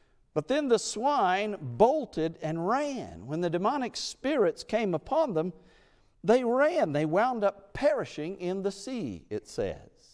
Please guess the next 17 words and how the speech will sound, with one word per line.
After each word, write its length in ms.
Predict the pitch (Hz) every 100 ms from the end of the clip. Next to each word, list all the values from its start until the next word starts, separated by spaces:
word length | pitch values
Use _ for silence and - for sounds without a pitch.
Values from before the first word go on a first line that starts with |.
| _ _ _ _ _ _ _ _ _ -
drowning 680 | 131 240 269 226 139 80 78 -
themselves 640 | 107 107 - 113 85 80 -
in 220 | 117 101
the 80 | 87
sea. 380 | - 104 80 - _ _ _ _ _ _ _ _ _ _ - _ _ _ _ _ -
In 80 | 127
our 100 | 120
staff 360 | - 175 160
meeting 260 | 147 131 123
last 240 | 123 120
Monday 260 | 135 139 127
afternoon, 460 | 117 - 123 170
we 100 | 131
were 120 | 107 104
talking 400 | 170 160 123 110
about 320 | 107 120 113
a 60 | 101